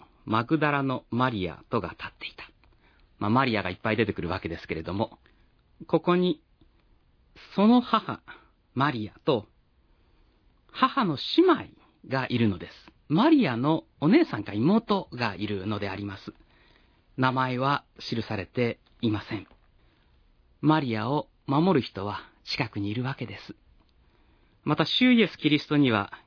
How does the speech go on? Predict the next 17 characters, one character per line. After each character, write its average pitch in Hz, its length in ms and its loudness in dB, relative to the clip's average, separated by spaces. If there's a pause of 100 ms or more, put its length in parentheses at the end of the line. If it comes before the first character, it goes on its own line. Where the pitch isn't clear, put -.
兄 147 100 0
弟 156 140 2
姉 151 80 0 (140)
妹 135 220 2
が 90 200 -12 (240)
い 110 80 -2
ま 92 160 -4
す。 - 200 -18 (1400)
主 127 360 0
イ 127 120 2
エ 113 60 2
ス - 180 -10
は 104 240 -4 (680)
長 147 180 2
男 160 200 2
で 95 120 -12
す。 - 160 -20